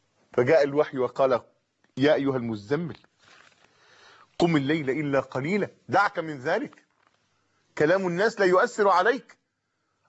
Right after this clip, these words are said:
أنت صاحب منهاج، وسماع كلام هؤلاء أو الاستناط إليهم أو الحزن من مقالتهم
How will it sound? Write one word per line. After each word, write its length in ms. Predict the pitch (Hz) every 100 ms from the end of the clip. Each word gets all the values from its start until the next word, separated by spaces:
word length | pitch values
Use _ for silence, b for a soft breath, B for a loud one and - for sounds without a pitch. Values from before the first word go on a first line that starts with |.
| -
أنت 180 | 190 196
صاحب 340 | 165 233 220
منهاج، 720 | 196 190 175 220 285 220 - _ _ _ _ _ _ _ _ _ _
وسماع 360 | 139 139 170 196
كلام 300 | - 175 170
هؤلاء 800 | 175 165 156 175 202 190 185 - _ _ _ _ _ _ _ _ _ _ _ 135
أو 100 | 147
الاستناط 440 | 143 156 170 165
إليهم 500 | 143 165 160 147 135
أو 140 | 135
الحزن 420 | 147 - 196 147 160
من 340 | 156 127 135
مقالتهم 800 | 139 - 135 127 185 170 147